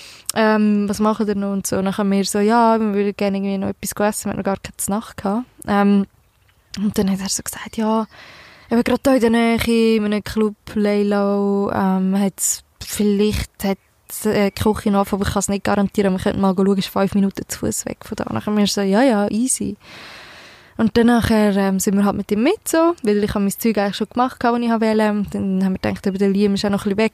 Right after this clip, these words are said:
und so, gehen wir doch dort hin. Und dann <laughs> sind wir irgendwie so, mm, auf dem Weg dort hin, haben wir halt uns so ein bisschen austauscht mit ihm. Und dann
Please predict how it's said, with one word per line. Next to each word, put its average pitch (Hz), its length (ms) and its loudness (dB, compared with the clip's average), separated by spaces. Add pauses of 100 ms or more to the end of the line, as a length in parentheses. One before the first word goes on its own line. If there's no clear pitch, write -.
(100)
und 208 180 -4
so, 202 360 -4
gehen 196 140 0
wir 190 60 0
doch 202 140 -4
dort 233 360 0
hin. 262 100 0 (580)
Und 214 100 -2
dann 226 80 2
<laughs> - 0 -
sind 247 200 4
wir 262 120 6
irgendwie 233 380 4
so, 196 360 2 (120)
mm, 87 320 -10
auf - 80 -2
dem 208 140 0
Weg 262 260 4
dort - 140 -6 (100)
hin, 208 140 0
haben 190 140 -2
wir 190 80 -2
halt 185 140 -6
uns 202 200 -4
so 214 80 -8
ein - 40 -14
bisschen - 220 -2
austauscht - 880 -2
mit 208 220 -8
ihm. 196 360 0
Und 190 220 -4
dann 185 300 0